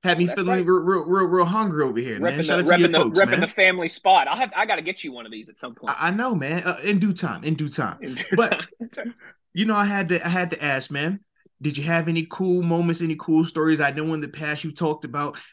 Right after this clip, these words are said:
Speaker 1: how you ran into Andy Reid at the good old Shake Shack, you know, late night getting it in. So,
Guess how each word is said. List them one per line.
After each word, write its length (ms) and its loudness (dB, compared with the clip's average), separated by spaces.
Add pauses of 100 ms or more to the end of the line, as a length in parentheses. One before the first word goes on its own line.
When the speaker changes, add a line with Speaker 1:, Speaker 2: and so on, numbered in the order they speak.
Speaker 1:
how 120 0
you 180 -4
ran 200 0
into 120 -4
Andy 440 -4
Reid 320 0
at 120 -4
the 60 -14
good 160 -2
old 220 0
Shake 280 -4
Shack, 400 -6
you 80 -4
know, 260 -2 (220)
late 320 2
night 280 -4
getting 280 -2
it 140 -2
in. 260 0 (220)
So, 280 -2